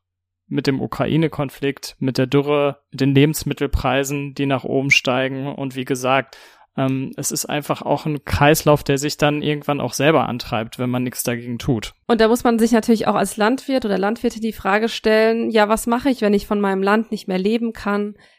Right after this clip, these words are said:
Speaker 2: wenn das Wasser zu knapp ist und ich meine Familie nicht mehr, ähm, ernähren kann? Ja, das wird zu,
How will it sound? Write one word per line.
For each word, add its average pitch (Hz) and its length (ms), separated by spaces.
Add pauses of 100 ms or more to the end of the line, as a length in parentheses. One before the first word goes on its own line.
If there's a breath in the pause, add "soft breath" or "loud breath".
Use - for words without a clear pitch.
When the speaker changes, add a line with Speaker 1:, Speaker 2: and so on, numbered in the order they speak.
(160 soft breath)
Speaker 2:
wenn 208 260
das 240 240
Wasser 196 280
zu - 140
knapp - 380
ist - 480 (160)
und 202 340
ich - 220
meine 196 180
Familie 214 480
nicht 196 220
mehr, 190 260 (540 soft breath)
ähm, 196 220
ernähren 190 520
kann? 226 480 (540)
Ja, 226 160
das 196 320
wird 240 260
zu, 240 500